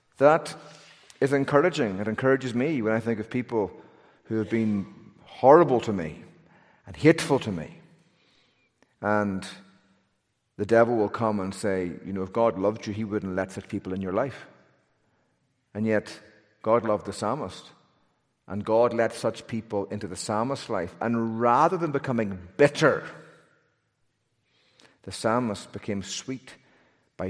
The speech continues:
turning to God and his law. And sometimes it takes trouble to do that, to actually meet a wicked, hateful person who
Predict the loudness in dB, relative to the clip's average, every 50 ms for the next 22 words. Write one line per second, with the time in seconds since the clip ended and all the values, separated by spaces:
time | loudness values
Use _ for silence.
0 | -8 -10 -12 -8 -6 -4 -4 -2 -2 -4 -6 -6 -8 -10 -12 -10 -6 -6 -4 -4
1 | -2 -4 -4 -4 -6 -8 -8 -10 -10 -10 -12 -12 -12 -10 -8 -8 -6 -6 -8 -10
2 | -12 -14 -18 -20 _ _ _ _ _ _ _ _ _ _ _ _ _ _ _ _
3 | _ _ _ _ _ -12 -12 -10 -4 -2 -2 -2 0 -2 -4 -4 -4 -8 -10 -4
4 | -2 -2 -2 -2 -4 -12 -14 -14 -6 -4 -2 -2 -2 -2 -2 -2 -2 -4 -6 -8
5 | -4 -4 -4 -4 -4 -4 -4 -4 -4 -6 -8 -14 -20 -20 _ _ _ _ _ _
6 | _ _ _ _ _ _ _ _ 0 2 2 2 0 -2 -4 -4 -4 -4 -6 -8
7 | -14 -20 -20 -20 _ _ _ _ _ _ -20 -20 _ -8 -6 -4 -2 0 0 0
8 | 0 0 -2 -2 -2 -2 -2 0 2 2 2 2 2 2 2 2 2 0 -6 -8
9 | -4 -2 -2 -2 -2 -4 -4 -2 -2 0 0 2 0 0 0 -2 -6 -8 -8 -10
10 | -12 -16 -20 _ _ _ _ _ _ _ _ _ _ _ _ _ _ _ _ _
11 | _ _ _ _ _ _ _ _ _ _ _ _ _ _ _ _ _ _ _ _
12 | _ _ _ _ _ _ _ _ _ _ _ _ _ _ _ _ _ _ _ _
13 | _ _ _ _ _ _ _ _ _ _ _ _ _ _ _ _ _ -8 -8 -8